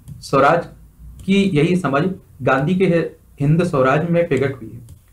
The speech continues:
हिंद स्वराज के शब्दों में जब हम स्वयं पर शासन करना सीखते हैं, तभी स्वराज यानी कि स्वतंत्र होते हैं। स्वराज केवल स्वतंत्रता नहीं, ऐसी संस्थाओं से मुक्ति भी है जो मनुष्य को उनकी मनुष्यता से वंचित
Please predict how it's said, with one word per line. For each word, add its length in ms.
हिंद 200
स्वराज 340
के 100
शब्दों 260
में 120
जब 180
हम 280
स्वयं 320
पर 120
शासन 360
करना 240
सीखते 380
हैं, 220
तभी 240
स्वराज 320
यानी 200
कि 120
स्वतंत्र 460
होते 220
हैं। 320
स्वराज 400
केवल 220
स्वतंत्रता 460
नहीं, 220
ऐसी 260
संस्थाओं 540
से 140
मुक्ति 320
भी 100
है 200
जो 120
मनुष्य 240
को 140
उनकी 220
मनुष्यता 680
से 180
वंचित 440